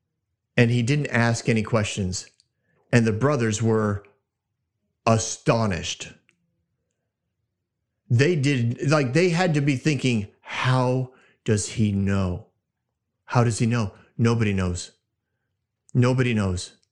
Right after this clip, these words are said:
Nobody asked, "Did, did you, did anybody ask you the question? Did the steward ask you a question?" Did the steward ask you a question? Did, did, okay, so,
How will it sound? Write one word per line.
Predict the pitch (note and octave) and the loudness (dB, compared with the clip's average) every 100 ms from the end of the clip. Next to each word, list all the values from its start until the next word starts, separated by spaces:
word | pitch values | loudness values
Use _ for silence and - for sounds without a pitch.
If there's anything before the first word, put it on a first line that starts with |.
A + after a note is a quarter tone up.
| _ _ _ _ _ _ A#2+ | _ _ _ _ _ _ 0
Nobody | B2 C3+ B2 | 2 2 2
asked, | A#2+ A2+ A#2 | 0 -2 0
"Did, | A2 E2+ - | 0 -2 -2
did | A#2 G2+ C#3 | -2 -2 -2
you, | B2 C3+ - | -2 -2 0
did | A#2+ A2+ | 0 2
anybody | A#2 C3 C3+ B2 | 0 2 2 2
ask | B2 - | 0 0
you | C3+ | -2
the | |
question? | C#3 C#3+ - C#3 | 0 -2 0 0
Did | A#2 | 0
the | |
steward | G2+ - C#3 | 0 0 0
ask | B2+ A#2+ - | 0 0 -2
you | C3 | -2
a | |
question?" | C3 C3 - F#3+ _ _ _ _ _ _ _ _ _ _ _ _ _ _ _ _ _ _ _ _ _ _ _ | -2 -4 -4 -12 _ _ _ _ _ _ _ _ _ _ _ _ _ _ _ _ _ _ _ _ _ _ _
Did | B2 | 2
the | A#2+ | 2
steward | - D#3 C#3+ | 2 2 2
ask | B2 - | 0 0
you | C3+ | -2
a | |
question? | A2+ A#2 - - | 0 -2 -2 -8
Did, | C3 A#2+ - | -4 -4 0
did, | B2+ A2 - - | 0 0 -2 -2
okay, | A2+ G#2+ | 0 0
so, | G2 - A2 G#2+ | -2 0 0 -2